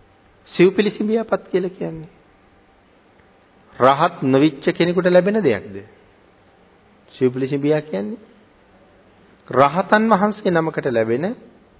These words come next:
විශේෂ ඥාන හතරක්. අර්ථ,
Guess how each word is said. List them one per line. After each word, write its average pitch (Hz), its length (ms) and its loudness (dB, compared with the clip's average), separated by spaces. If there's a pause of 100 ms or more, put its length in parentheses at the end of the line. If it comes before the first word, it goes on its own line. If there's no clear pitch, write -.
(460)
විශේෂ 190 520 4
ඥාන 208 380 2
හතරක්. - 420 -8 (1080)
අර්ථ, - 360 0